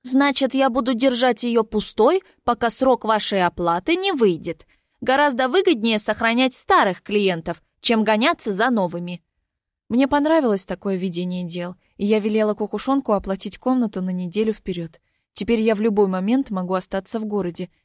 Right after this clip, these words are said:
и у меня будет здесь что-то вроде нормального человеческого дома. Потом мы отправились на ярмарку. За приземистой круглой башней с пристроенным к ней длинным двухэтажным зданием открывалась большая площадь,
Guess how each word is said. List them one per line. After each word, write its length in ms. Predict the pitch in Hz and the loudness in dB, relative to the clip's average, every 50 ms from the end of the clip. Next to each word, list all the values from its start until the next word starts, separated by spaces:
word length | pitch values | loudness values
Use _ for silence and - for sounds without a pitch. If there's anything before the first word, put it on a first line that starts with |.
| _ _ _ _ _ _ | _ _ _ _ _ _
и 80 | _ 214 | _ -2
у 60 | 208 | -2
меня 480 | 208 208 214 226 247 269 277 294 294 285 _ _ - | 0 0 0 0 0 0 0 -2 -4 -8 _ _ -14
будет 400 | 180 180 214 202 190 202 180 - | -6 -4 -4 -2 -2 -4 -6 -8
здесь 300 | - - 202 202 185 - | -8 -4 -4 -2 -2 -4
что-то 340 | - - - 190 185 196 | -6 -6 -8 -6 -6 -6
вроде 300 | 185 185 190 196 180 185 | -4 -2 -4 -4 -4 -4
нормального 640 | 185 180 185 180 185 196 220 240 240 226 196 180 175 | -6 -6 -6 -4 -2 0 0 0 0 -2 -2 -6 -8
человеческого 800 | - - 185 175 175 175 190 190 - 202 - - - 190 196 | -8 -8 -6 -6 -4 -4 -4 -6 -6 -10 -10 -12 -10 -10 -10
дома. 360 | 190 180 180 170 165 165 170 _ _ _ _ _ _ _ _ _ _ _ _ _ _ _ | -8 -6 -8 -8 -8 -10 -12 _ _ _ _ _ _ _ _ _ _ _ _ _ _ _
Потом 320 | - 202 208 - 330 349 339 | -2 -2 0 0 0 2 4
мы 100 | 302 262 | 4 2
отправились 540 | 233 - _ 254 269 277 277 269 277 269 - | 2 0 _ 0 0 2 2 0 -2 -2 0
на 80 | 269 | 0
ярмарку. 580 | 269 247 233 202 175 165 165 170 _ - 175 165 _ _ _ _ _ _ _ _ _ _ | 0 2 0 0 -2 -4 -10 -12 _ -20 -20 -20 _ _ _ _ _ _ _ _ _ _
За 220 | - 185 185 233 262 | -8 -2 0 0 2
приземистой 680 | _ 254 247 226 208 247 269 262 247 220 - - 202 | _ 2 0 2 2 2 4 4 2 2 0 -6 -8
круглой 380 | 185 - 226 233 214 208 202 202 | -6 -4 -6 -4 -2 0 -2 -2
башней 540 | 180 214 240 277 285 - - 220 190 175 _ _ _ _ _ _ - | 0 2 2 2 2 0 -2 -4 -4 -4 _ _ _ _ _ _ -16
с 60 | - | -6
пристроенным 720 | - 208 220 - - - 254 269 269 247 214 202 196 196 | -4 -2 -2 -2 0 2 4 4 4 4 2 0 0 -4
к 100 | 185 - | -6 -4
ней 220 | 214 220 233 220 190 | -2 -2 0 -2 -2
длинным 520 | 170 185 202 233 254 247 226 202 185 180 | -4 -2 0 2 2 4 2 2 0 -2
двухэтажным 840 | 165 180 196 196 - 202 _ 226 226 226 202 _ - 175 165 165 170 | -4 -6 -8 -6 -6 -6 _ -2 -2 -2 -4 _ -8 -8 -8 -8 -10
зданием 640 | 165 - _ 180 180 220 262 277 262 220 185 175 - _ _ _ _ _ | -14 -12 _ -4 -2 0 2 2 0 0 -2 -4 -10 _ _ _ _ _
открывалась 640 | - - - - - 196 190 208 226 214 208 185 180 | -12 -12 -12 -6 -6 -2 0 2 2 2 2 0 0
большая 460 | 196 190 185 - - 247 254 262 254 | -4 -2 -2 -2 -2 0 0 -2 -2
площадь, 640 | _ - 214 214 202 185 - - - 165 - - | _ -4 -2 -2 -2 -2 -2 -4 -6 -8 -12 -14